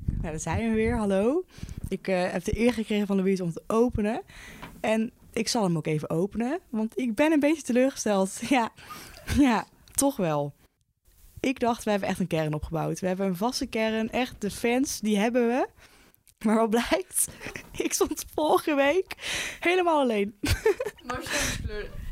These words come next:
Speaker 2: leg, leg het even uit wat nu precies aan de hand is.
Speaker 1: Ik, eh, vorige week, of het was een week, eh, een weekje daarvoor, ik weet het niet meer zo goed. Eh, ik dacht, ik, met mijn goede gedrag, ik ga naar het Goffertpark.
Speaker 2: Ja,
Speaker 1: En
Speaker 2: met
Speaker 1: mijn
Speaker 2: goede ge-,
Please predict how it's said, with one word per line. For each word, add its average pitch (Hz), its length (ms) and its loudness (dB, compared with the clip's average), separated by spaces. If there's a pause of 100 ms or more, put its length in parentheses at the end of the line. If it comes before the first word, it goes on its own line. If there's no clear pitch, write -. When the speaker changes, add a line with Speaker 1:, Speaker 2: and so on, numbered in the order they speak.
Speaker 2:
leg, - 220 -6 (120)
leg 226 220 -2
het 262 120 -6
even - 260 -2
uit 269 240 -2
wat - 240 -6
nu 240 160 -2
precies 262 360 -4
aan 240 140 -2
de 220 60 0
hand 196 220 -4
is. 196 320 -8 (580)
Speaker 1:
Ik, 269 240 -2
eh, 233 440 4 (260)
vorige 254 380 0
week, 226 300 2
of 208 100 -2
het - 80 -14
was 175 140 -4
een 175 80 0
week, 170 180 0
eh, 185 360 -6
een 208 80 -6
weekje 185 260 -2
daarvoor, 196 360 -2
ik 190 100 -4
weet 190 100 2
het 190 80 0
niet 190 80 4
meer 185 100 0
zo 180 60 -6
goed. 190 320 -4 (880)
Eh, 190 360 -2 (340)
ik 254 200 0
dacht, 196 360 4
ik, 180 180 -6
met 180 100 -2
mijn 185 180 2
goede 208 200 2
gedrag, 190 260 -2
ik 262 120 -2
ga - 60 -4
naar 214 100 2
het 190 100 -2
Goffertpark. 185 760 -2 (680)
Speaker 2:
Ja, - 80 -8
Speaker 1:
En 208 120 4
Speaker 2:
met 226 200 2
Speaker 1:
mijn 247 100 -18
Speaker 2:
goede 233 140 -18
ge-, - 240 -18